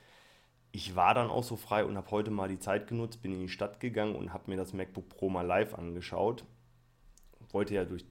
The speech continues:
Zufall mal zu einem Mac-Laden, weil ich ja noch auf der Suche nach einem iPod Nano bin, den ich ja vor ein paar Wochen bei meinem neuen Apple-Händler des Vertrauens bestellt hatte, aber er hatte leider meine Farbe nicht, die ich unbedingt haben wollte.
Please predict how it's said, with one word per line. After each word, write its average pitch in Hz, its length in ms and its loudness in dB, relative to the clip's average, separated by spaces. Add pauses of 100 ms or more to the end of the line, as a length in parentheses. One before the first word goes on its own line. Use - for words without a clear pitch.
Zufall 143 440 0
mal 101 240 4
zu - 140 -2
einem 85 180 -2
Mac-Laden, 95 540 4
weil 85 120 0
ich 90 80 -4
ja 95 80 -2
noch 92 100 0
auf 90 80 -4
der 92 120 -2
Suche 98 240 -4
nach 90 80 0
einem 85 100 -2
iPod 92 300 0
Nano 90 340 2
bin, 101 340 -2 (960)
den 90 120 -2
ich 90 120 -6
ja 85 340 0 (140)
vor 87 160 -4
ein 85 80 -8
paar 90 160 -2
Wochen 104 300 2
bei 92 100 2
meinem 87 380 0
neuen 95 320 2
Apple-Händler 95 500 0
des 90 140 -2
Vertrauens 90 420 -2
bestellt 104 420 0
hatte, 117 160 2
aber 92 140 2
er 87 80 0
hatte 95 160 0
leider 92 240 4
meine 87 220 -2
Farbe 98 420 4
nicht, 90 260 -6
die - 40 -8
ich 87 100 -8
unbedingt 85 380 -6
haben 87 260 0
wollte. 104 460 2